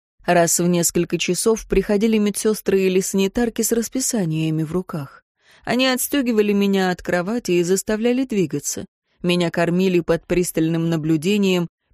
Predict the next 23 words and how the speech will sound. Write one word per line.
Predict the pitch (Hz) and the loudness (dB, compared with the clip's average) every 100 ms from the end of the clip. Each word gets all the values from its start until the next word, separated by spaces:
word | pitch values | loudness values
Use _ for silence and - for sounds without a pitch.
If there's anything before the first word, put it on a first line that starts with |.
| - | 0
переодевали | 240 240 226 233 254 233 | 2 4 2 0 2 0
в | 180 | 0
белые | 180 208 185 180 | 0 2 2 0
накрахмаленные | 170 160 165 175 165 160 156 147 | -2 -2 -2 0 0 0 -2 -2
рубашки, | 147 143 196 202 - 165 - _ - | -2 0 -2 -4 -6 -10 -10 _ -2
мыли | 208 220 202 | 2 4 2
в | 160 | 2
жестяных | 175 - 185 190 190 | -2 -2 0 0 -2
корытах. | - 214 208 156 - 135 - _ _ - | -4 -4 -2 -6 -8 -14 -16 _ _ -8
Я | 165 175 | 0 0
дрожала | 160 170 165 190 180 175 | 2 0 0 0 2 2
рядом | 175 170 175 | 2 2 0
с | |
другими | 160 180 170 185 196 | 2 0 2 0 0
женщинами, | 202 175 160 160 160 160 165 | 0 -2 -2 -2 -2 0 0
бледными | 156 196 214 185 202 196 | 2 4 4 2 0 0
как | 196 208 220 | 0 -4 -6
рыбы, | 214 185 139 143 - _ _ | -6 -4 -4 -6 -8 _ _
обнажёнными | 151 156 156 156 143 160 196 196 170 165 160 151 _ _ | -2 0 0 -2 -4 0 2 2 2 0 -2 -6 _ _
и | 247 | 0
лишёнными | 247 240 214 220 190 175 170 170 | 2 2 0 -2 0 0 0 -2
всякой | - - 175 - 156 | -4 -4 -4 -2 -6
таинственности. | - 180 185 147 139 - 135 123 123 - 107 | -4 -6 -4 -6 -10 -10 -10 -10 -10 -12 -14